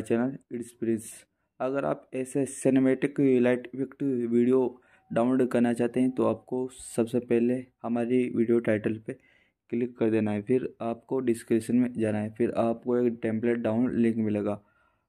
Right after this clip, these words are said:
आपको उस पर क्लिक कर देना है। फिर आप रीडायरेक्ट हो जाओगे Google पर, फिर आपको एक टॉप में वेबसाइट मिलेगी एडिटर अजय, आपको उस वेबसाइट पर क्लिक कर देना है। फिर आपको थोड़ा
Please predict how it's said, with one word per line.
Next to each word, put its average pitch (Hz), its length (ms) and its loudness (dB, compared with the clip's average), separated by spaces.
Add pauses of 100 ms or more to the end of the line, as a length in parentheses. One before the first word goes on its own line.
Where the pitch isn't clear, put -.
(140)
आपको 110 420 -10
उस - 160 -10
पर 131 240 -6
क्लिक 120 340 -6
कर 110 80 -2
देना 110 140 0
है। 107 80 -8
फिर 127 240 0
आप 123 220 0
रीडायरेक्ट 120 760 2
हो 117 160 2
जाओगे 117 280 2
Google 107 320 2
पर, 107 180 -4
फिर 120 160 -2
आपको 117 300 -2
एक 127 440 -2 (400)
टॉप 120 200 -4
में 127 200 0
वेबसाइट 117 380 -2
मिलेगी 113 420 0 (120)
एडिटर 117 540 0
अजय, 107 300 -2 (100)
आपको 113 360 -4
उस 131 260 -6
वेबसाइट 120 640 -4
पर 131 280 -12 (100)
क्लिक 117 260 -4
कर 107 120 -6
देना 104 220 -2
है। 101 160 -10 (460)
फिर 127 240 -6
आपको 120 400 -4
थोड़ा 120 440 -2